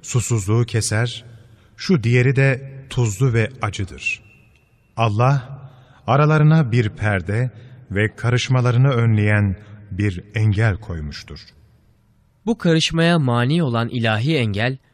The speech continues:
Speaker 2: ancak çağımızda tespit edilebilmiştir. Bu engeli bin dokuz yüz altmış ikide Alman bilim adamları Aden Körfezi ile Kızıl Deniz'in birleştiği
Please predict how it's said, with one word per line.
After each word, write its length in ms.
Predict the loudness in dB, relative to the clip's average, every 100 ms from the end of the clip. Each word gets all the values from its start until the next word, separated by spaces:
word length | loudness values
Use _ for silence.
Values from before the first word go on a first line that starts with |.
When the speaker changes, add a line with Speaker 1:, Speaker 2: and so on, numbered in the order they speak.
| _ _
Speaker 2:
ancak 380 | 0 2 2 0
çağımızda 500 | 0 2 2 0 -2
tespit 420 | -2 -6 -4 -6
edilebilmiştir. 840 | -4 -4 -4 -4 -6 -8 -8 -10 -12 _ _ _ _ _
Bu 160 | -6 0
engeli 480 | 0 0 -2 -2 -4 _ _ -4
bin 120 | -2
dokuz 280 | 0 -2 -2
yüz 120 | -2
altmış 340 | -4 -4 -8
ikide 380 | -8 -6 -4 -4
Alman 380 | -2 0 0 0
bilim 220 | 0 0
adamları 540 | 0 -2 -4 -4 -6 -6 -10 _ _ -2
Aden 320 | 0 2 0
Körfezi 500 | -2 -4 -2 -4 -2
ile 160 | -2 -4 _ _
Kızıl 320 | -4 0 2 2
Deniz'in 380 | 0 0 0
birleştiği 640 | 0 0 0 -2 -2 -2 -2